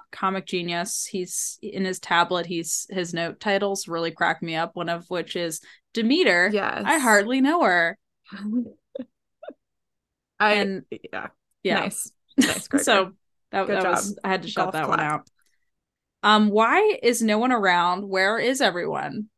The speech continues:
Speaker 1: Is my next question. That gets kind of
Speaker 2: They're
Speaker 1: frustrating in this
Speaker 2: so,
Speaker 1: one.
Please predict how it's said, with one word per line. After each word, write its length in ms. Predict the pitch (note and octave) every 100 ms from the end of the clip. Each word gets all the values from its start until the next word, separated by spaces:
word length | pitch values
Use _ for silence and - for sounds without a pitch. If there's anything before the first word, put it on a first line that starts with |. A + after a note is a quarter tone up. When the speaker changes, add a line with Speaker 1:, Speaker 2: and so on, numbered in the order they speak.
| _ _ _ _ _
Speaker 1:
Is 120 | A3 G#3
my 120 | G3+
next 200 | C#4+ D4
question. 540 | F#3+ E3+ - E3 E3+
That 220 | G3 C#4+ -
gets 180 | F#4+
kind 180 | A3+ D#4+
of 80 | C4
Speaker 2:
They're 100 | G3
Speaker 1:
frustrating 360 | C#4+ D4 D#4+ D#4
in 40 |
this 120 | D4+
Speaker 2:
so, 140 | C#4+ D4+
Speaker 1:
one. 320 | D#4+ D#4+ -